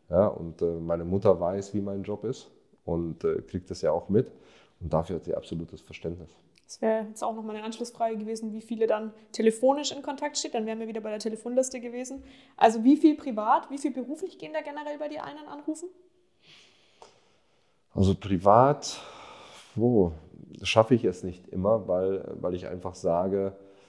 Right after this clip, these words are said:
Speaker 1: äh, ich hab keine Zeit. Und wenn ich dann, Beispiel, um zehn, elf abends fertig bin mit, äh, mit den letzten beruflichen Telefonaten, äh, dann ist es schwierig, jemanden dann, äh, privat um dreiundzwanzig Uhr anzurufen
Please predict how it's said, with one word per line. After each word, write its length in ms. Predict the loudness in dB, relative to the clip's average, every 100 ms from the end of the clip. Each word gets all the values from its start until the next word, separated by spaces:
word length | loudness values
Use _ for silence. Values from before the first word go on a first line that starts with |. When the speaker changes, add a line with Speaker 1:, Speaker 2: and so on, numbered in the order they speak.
| _ _ _ 4
Speaker 1:
äh, 280 | 4 4
ich 320 | -4 -12 -12 -12
hab 180 | -12
keine 240 | -4 -2 -2
Zeit. 360 | -2 0 0
Und 120 | -2 -4
wenn 80 |
ich 140 | -4 -2
dann, 540 | -2 -2 -8 -10 -2
Beispiel, 420 | 4 4 4 2 0
um 280 | -2 -6
zehn, 420 | 0 4 4 2 -2
elf 340 | 0 0 0
abends 340 | 2 2 0
fertig 360 | 4 4 2 -4
bin 180 | -4 -4 -8 -10
mit, 340 | -6 -6 0
äh, 160 | 2 2 0
mit 200 | -8 -8 -14 -16 -18 -20 _ _ -12
den 520 | -10 -4 6 8 8
letzten 400 | 2 0 -2 0
beruflichen 580 | 0 -2 -2 -4 -6 -8
Telefonaten, 840 | 0 0 0 2 4 4 0 -6 -8 -16 -20 -20 -20 -20 _ 8
äh, 340 | 10 10 6 -2
dann 120 | -4
ist 120 | -4
es 100 | -4
schwierig, 420 | -4 0 0 0 -2
jemanden 480 | -4 -4 -6 -2
dann, 380 | 2 2 0 -8
äh, 220 | -6 -6
privat 520 | -6 -6 -2 -2 -2 -6
um 300 | -8 -8 0
dreiundzwanzig 640 | 2 2 -2 -10 -10 -8
Uhr 180 | -6 -4
anzurufen 520 | -6 -6 -6 -8 -14